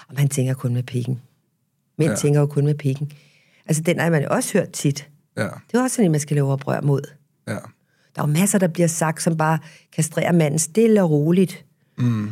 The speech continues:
Speaker 1: Og det er jo også den der stille og rolige, øh, verbale måde, der bliver talt på i parforholdet. Altså sådan, "Har du ikke gjort det?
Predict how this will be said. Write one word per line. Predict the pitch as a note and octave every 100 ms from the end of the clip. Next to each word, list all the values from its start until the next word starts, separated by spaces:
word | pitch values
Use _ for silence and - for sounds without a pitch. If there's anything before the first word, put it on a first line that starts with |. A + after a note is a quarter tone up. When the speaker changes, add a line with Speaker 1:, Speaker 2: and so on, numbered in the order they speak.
| A2 -
Speaker 1:
Og | E3
det |
er | F#3+
jo | D#3+
også | F#3+ -
den | F3+
der | G3
stille | F#3+ F#3+ G3 G3+
og | F3+
rolige, | F3 F3+ G#3 G#3+ G3 F3+ D#3+
øh, | D3+ D3 - -
verbale | E3 - F3 - G3
måde, | F#3 E3 D3 D3+ E3+ F#3+ F3+
der | F3 D#3+
bliver | D#3+
talt | D#3 E3+ E3 D3+
på | D#3+
i | C#3+
parforholdet. | D#3 D#3 E3+ F3 E3+ E3+ E3+ E3 - _ _ -
Altså | D3 D#3+
sådan, | E3 E3 E3 - -
"Har | - E3
du | E3+
ikke | F#3
gjort | G3+ A3 G#3+ G#3+
det? | G#3+ G#3+